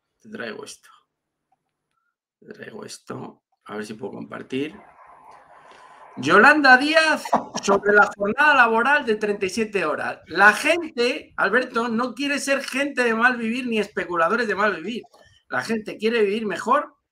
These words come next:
y trabajar menos. Eh, la cuestión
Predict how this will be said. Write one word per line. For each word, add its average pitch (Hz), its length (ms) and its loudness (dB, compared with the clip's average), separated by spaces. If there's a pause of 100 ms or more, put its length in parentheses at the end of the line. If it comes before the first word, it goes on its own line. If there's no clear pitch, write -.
(260)
y 156 180 -8
trabajar 165 680 0
menos. 160 960 -2
Eh, 151 240 -12
la 165 180 -2
cuestión 269 800 -4